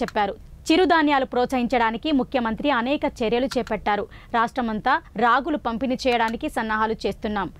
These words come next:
ఎంఎస్పీ ధరలకు కొనుగోలు చేస్తున్నామని వివరించారు. రైతులను ఎంకరేజ్ చేస్తూ ప్రభుత్వం రైతుల నుంచి నేరుగా రాగులు కొనుగోలు చేయనున్నట్లు తెలిపారు.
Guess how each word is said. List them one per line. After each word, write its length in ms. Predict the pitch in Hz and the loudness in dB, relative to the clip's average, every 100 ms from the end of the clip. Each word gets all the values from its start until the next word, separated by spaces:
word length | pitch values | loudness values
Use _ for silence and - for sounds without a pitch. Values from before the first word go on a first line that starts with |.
| - | 2
ఎంఎస్పీ 440 | 294 320 381 - | 4 4 2 -2
ధరలకు 420 | 285 277 269 269 294 | 0 2 2 2 0
కొనుగోలు 360 | 262 262 269 | 2 2 2
చేస్తున్నామని 640 | - 247 - 240 226 226 277 | 2 -2 0 -2 0 2 2
వివరించారు. 520 | 285 262 220 208 165 | 2 2 0 -2 -4
రైతులను 580 | - 262 285 370 349 294 | 0 0 2 2 4 2
ఎంకరేజ్ 500 | 220 226 262 - 285 | 0 0 0 2 0
చేస్తూ 280 | 269 320 | 0 -2
ప్రభుత్వం 580 | 330 240 233 - 285 294 | -2 0 0 0 2 2
రైతుల 340 | 254 254 - 320 | 2 0 2 0
నుంచి 340 | 269 - 294 | 0 0 0
నేరుగా 440 | 254 269 269 269 | 0 2 2 2
రాగులు 400 | 254 220 240 269 | 2 2 2 0
కొనుగోలు 380 | - 226 247 262 | -2 -2 2 0
చేయనున్నట్లు 560 | 208 226 247 240 226 262 | 0 0 0 0 -2 -2
తెలిపారు. 400 | 233 220 220 | -2 0 0